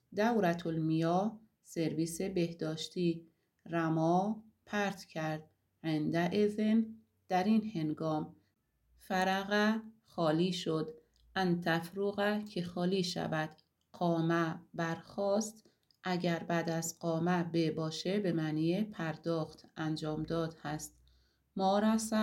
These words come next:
انجام داد، تمرین کرد، ممارست کرد. مرافق عامه، تأسیسات عمومی،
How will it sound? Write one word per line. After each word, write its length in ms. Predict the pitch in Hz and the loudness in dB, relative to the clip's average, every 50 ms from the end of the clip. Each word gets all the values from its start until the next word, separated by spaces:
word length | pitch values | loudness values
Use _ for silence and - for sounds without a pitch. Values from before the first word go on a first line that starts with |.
| 214 214 220 - - - _ _ _ _ _ _ _ | 2 2 0 -2 -8 -20 _ _ _ _ _ _ _
انجام 560 | - 165 160 156 156 156 170 170 180 185 185 | -2 0 2 2 2 4 4 4 4 4 4
داد، 300 | 170 170 160 160 156 156 | 2 2 2 0 0 -2
تمرین 500 | - - 160 156 156 156 - 165 170 175 | -4 -4 -4 -4 -2 -2 0 0 0 0
کرد، 380 | 170 175 170 160 160 151 151 156 _ _ - | 0 -2 -2 -2 -2 -2 -4 -6 _ _ -4
ممارست 960 | 165 160 151 156 156 151 151 151 160 156 151 - - 180 180 175 175 - - | -2 -2 0 0 0 -2 -2 -4 -6 -8 -8 -8 -4 -2 -2 -2 -2 -6 -8
کرد. 360 | - 160 160 156 151 - _ _ _ _ _ _ _ _ - | -8 -6 -6 -6 -6 -10 _ _ _ _ _ _ _ _ -2
مرافق 640 | 180 180 175 190 214 233 226 226 226 185 170 175 170 | 0 2 4 4 6 4 4 4 2 0 0 2 0
عامه، 800 | 160 160 151 160 160 160 160 160 156 156 165 170 175 190 214 214 - | 0 2 2 2 2 2 2 2 0 0 2 2 2 0 0 -4 -4
تأسیسات 1080 | - 156 160 160 - - - 156 156 - - - 156 156 160 - - 180 180 190 196 214 208 - _ _ _ _ _ - | -4 -4 -4 -4 -6 -6 -6 -8 -8 -6 -2 -2 -2 -2 -2 -2 -2 0 0 0 -2 -4 -6 -12 _ _ _ _ _ 0
عمومی، 640 | 175 170 160 160 156 165 170 170 165 160 156 - | 0 2 2 2 2 4 4 4 4 2 0 -2